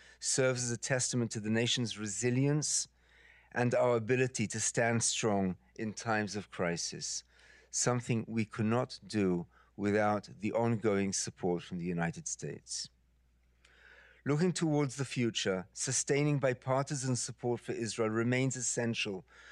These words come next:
for not only American foreign policy and regional stability, but also for the safety of the Jewish people. The relationship between the United States and Israel has deep historic roots and str-,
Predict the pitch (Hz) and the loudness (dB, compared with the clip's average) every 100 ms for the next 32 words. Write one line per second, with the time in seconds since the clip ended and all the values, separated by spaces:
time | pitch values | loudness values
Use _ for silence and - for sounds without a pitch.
0 | - - _ - 127 127 147 160 - 139 | -20 -20 _ -2 0 4 2 0 0 2
1 | 139 131 123 123 131 - 127 120 - 120 | 4 4 4 4 2 0 -2 -2 0 2
2 | 117 117 113 - _ - - _ _ - | 4 2 0 -6 _ -20 -20 _ _ -2
3 | 113 110 - - 110 110 - _ - 113 | 0 2 0 2 2 0 -4 _ 0 2
4 | 110 123 113 113 104 - 95 104 101 - | 4 2 2 2 0 -2 -2 0 0 -2
5 | 90 85 - - - - 127 123 139 127 | -2 -2 -6 -16 -20 -4 2 4 4 2
6 | 135 117 117 110 - 123 123 - - 95 | 0 0 0 0 2 2 0 -2 -2 -2
7 | 95 - 104 92 101 107 98 92 - 82 | -2 -8 -10 -8 -6 0 0 0 -4 -8
8 | - 78 - _ _ _ _ - - - | -8 -12 -12 _ _ _ _ -20 -20 -20
9 | - - 113 117 131 131 143 - 131 127 | -8 0 4 4 4 2 2 2 0 0
10 | - 113 - 127 127 117 113 113 - - | -6 -4 0 0 2 2 2 0 -6 -2
11 | 113 117 - 117 104 104 - 98 90 - | 0 0 0 0 0 -2 0 0 0 -6
12 | 110 110 - 131 131 - 113 - - 110 | -4 -4 -2 -2 -2 -2 -4 -2 0 2
13 | 110 - 101 92 92 - - - 101 - | 0 -2 -4 -2 -2 -6 -6 -4 -4 -4